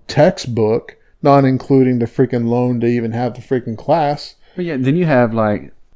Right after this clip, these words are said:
Speaker 2: you know, students who go to school and they can't afford the dorm room, so they try to find an apartment, but yet you gotta find some,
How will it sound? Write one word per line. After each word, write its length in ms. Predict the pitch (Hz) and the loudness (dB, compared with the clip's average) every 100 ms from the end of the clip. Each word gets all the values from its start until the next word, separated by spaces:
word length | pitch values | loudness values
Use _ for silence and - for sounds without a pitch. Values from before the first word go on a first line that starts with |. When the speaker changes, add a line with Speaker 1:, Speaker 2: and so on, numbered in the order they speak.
| _ | _
Speaker 2:
you 140 | 123 107 | -6 -6
know, 140 | 78 | -6
students 540 | - - 127 117 107 - | -12 0 2 2 0 -6
who 320 | 113 110 107 | -4 -4 -2
go 180 | 113 120 | 0 0
to 60 | |
school 320 | 117 - 104 104 | 0 -4 -2 -2
and 80 | 113 | -4
they 60 | |
can't 220 | - 139 | -2 0
afford 420 | 117 - 170 170 117 | 0 0 4 4 2
the 60 | |
dorm 320 | 104 127 139 107 | 2 2 4 2
room, 200 | 80 - | -4 -10
so 160 | - | -6
they 80 | 110 | -2
try 140 | 113 120 | 2 0
to 60 | |
find 200 | 120 110 | 0 -4
an 60 | 98 | -4
apartment, 560 | 87 143 143 110 101 - _ - | -4 0 0 0 -6 -10 _ -4
but 60 | 117 | 0
yet 240 | 123 123 | 2 0
you 60 | 120 | -2
gotta 200 | 120 110 | 0 0
find 320 | 120 110 107 | 0 -2 -4
some, 340 | - 113 - | -4 -4 -6